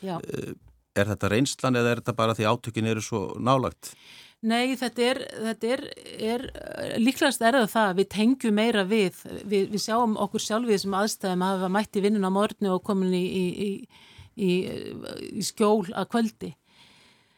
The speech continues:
Speaker 1: Það er trúlega það að við tengjum meira við þetta, en, en það er, hérna, það var alveg tekið vel á móti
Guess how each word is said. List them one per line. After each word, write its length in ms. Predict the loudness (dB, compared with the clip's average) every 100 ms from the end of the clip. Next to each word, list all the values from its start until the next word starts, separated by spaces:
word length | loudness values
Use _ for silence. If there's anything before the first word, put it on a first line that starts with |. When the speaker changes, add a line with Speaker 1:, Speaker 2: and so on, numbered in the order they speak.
| _ _ _
Speaker 1:
Það 140 | 2
er 80 | 2
trúlega 320 | 2 2 2 2
það 80 |
að 80 | 0
við 100 | -2 2
tengjum 320 | 2 2 2
meira 180 | 0 0
við 140 | 0 0
þetta, 220 | -2 -4
en, 80 | -4 -4
en 140 | -6 -4
það 160 | -2 0
er, 160 | -2 -6 _ _ _ -18 -16 -16 -16 -16 -16 -18 -10
hérna, 240 | -4 -2
það 160 | -2 2
var 240 | 2 2 -2
alveg 280 | -4 -2 0
tekið 320 | -2 0 0
vel 160 | 0 2
á 80 | 2
móti 260 | 0 0